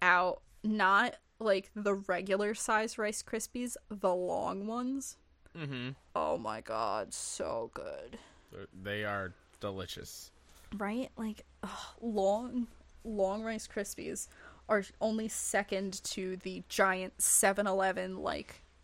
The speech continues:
Speaker 1: two foot by two foot plank of Rice Krispie.
Speaker 2: Mm-hmm.
Speaker 1: Mm, yeah.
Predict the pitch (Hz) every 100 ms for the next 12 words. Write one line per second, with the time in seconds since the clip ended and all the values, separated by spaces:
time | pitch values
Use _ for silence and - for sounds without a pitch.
0 | - - - 240 214 - 208 - 190 196
1 | - 196 190 - 175 - - - - -
2 | - - - - 180 170 185 170 180 156
3 | - - - - - - - - - -
4 | - - 139 139 127 127 131 156 - -
5 | - - 214 214 214 208 - - - -
6 | 127